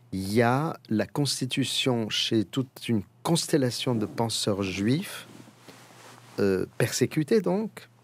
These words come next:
allemands, la création d'une véritable philosophie de l'espoir politique et du temps.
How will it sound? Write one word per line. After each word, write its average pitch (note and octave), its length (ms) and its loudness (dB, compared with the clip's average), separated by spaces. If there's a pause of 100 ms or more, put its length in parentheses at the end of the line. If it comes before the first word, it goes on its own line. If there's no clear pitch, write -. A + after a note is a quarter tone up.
(140)
allemands, B2+ 400 2 (1600)
la F2 100 -4
création D#3 840 2
d'une A2+ 680 2 (380)
véritable A2+ 720 4
philosophie A#2 840 0
de G#2 120 0
l'espoir A2 600 0
politique A#2 500 -4
et A2 80 2
du F#2+ 140 -6
temps. - 260 -6